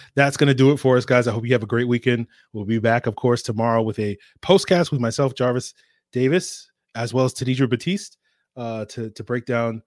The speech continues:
the, um, Falcons' win over the Texans, as well as, um, you know, the rapid reaction, and hopefully, <laughs> hopefully the finger is no longer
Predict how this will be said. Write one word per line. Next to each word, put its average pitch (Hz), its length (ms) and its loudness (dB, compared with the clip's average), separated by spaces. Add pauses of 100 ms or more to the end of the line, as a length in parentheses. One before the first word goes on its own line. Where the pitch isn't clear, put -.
(400)
the, 107 280 -6
um, 101 420 -8 (520)
Falcons' 123 760 -6
win 175 360 -4 (340)
over 196 140 0
the 240 60 -8
Texans, 269 500 -8 (460)
as 143 200 -2
well 147 260 0
as, 131 520 0
um, 110 520 -6 (600)
you 113 100 -10
know, 104 240 -8 (180)
the 117 140 -4
rapid 120 260 0
reaction, 107 460 -4
and 101 140 -10
hopefully, 110 340 -4 (460)
<laughs> - 420 -4
hopefully 180 340 4
the 151 100 2
finger 156 400 4
is 135 180 0
no 143 180 4
longer 135 320 4